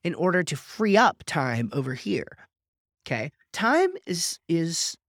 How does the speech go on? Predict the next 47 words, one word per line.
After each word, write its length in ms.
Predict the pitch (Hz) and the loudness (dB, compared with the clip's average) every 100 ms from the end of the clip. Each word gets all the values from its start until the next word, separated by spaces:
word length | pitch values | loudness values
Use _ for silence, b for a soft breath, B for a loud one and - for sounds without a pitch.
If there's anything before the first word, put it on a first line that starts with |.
| _ _ _ - | _ _ _ -8
so 360 | - - 262 | -4 2 4
very 220 | 240 208 | 6 4
important, 480 | 175 - 131 131 - - | 2 -2 -4 -4 -6 -8
something 360 | - 202 196 | -4 -2 0
I 40 | 165 | 0
am 200 | 190 190 | 0 2
learning 240 | 170 156 | 2 2
a 40 | 139 | 4
lot 220 | 160 151 | 4 4
more 120 | 160 | 2
about 220 | 143 131 | 2 0
recently. 520 | 131 135 90 127 139 - _ B _ _ | -2 -4 -6 -6 -8 -10 _ B _ _
Um, 480 | 139 131 131 135 135 _ _ _ _ - | -4 -2 -4 -6 -8 _ _ _ _ -2
and 420 | 151 147 143 135 - | 2 2 2 0 0
I, 440 | 147 151 151 147 - | 4 4 4 2 -2
I, 140 | 135 - | -6 -4
I'm 140 | 165 | -4
just 200 | 156 175 | -2 -4
really 300 | 185 233 262 | 0 4 4
committed 380 | - 180 175 156 | 4 2 2 2
to 100 | 143 | -2
this 180 | 135 135 | -2 -2
idea 340 | 131 123 123 123 | -4 -2 -4 -4
that 120 | - | -4
time 360 | 160 170 175 - - B - | -2 0 0 -4 -14 B -2
is 220 | 165 156 | 0 0
an 220 | - 175 - | 0 0 0
even 320 | 226 240 208 | 0 4 4
more 280 | 175 185 190 | 4 6 6
valuable 520 | 143 143 143 135 107 | 6 6 6 4 0
resource 480 | 107 107 - 82 107 | -4 -4 -4 -6 -8
than 140 | 82 92 | -6 -6
money. 280 | 73 69 87 | -8 -8 -6
And 120 | 151 | -2
so 80 | 147 | -2
how 200 | 180 196 | 0 2
we 140 | 185 | 0
steward 380 | - 160 143 123 | 0 -2 -2 -4
it 80 | 120 | -4
well 340 | 110 95 - - | -4 -6 -8 -6
matters, 500 | 139 127 123 131 - | -2 -2 -2 -4 -6
and 220 | - 131 | -8 -6
it 40 | |
matters 380 | 123 120 127 139 | -4 -4 -6 -6
a 60 | 135 | -6
great 280 | 123 113 | -6 -8
deal. 300 | - 117 131 | -8 -8 -8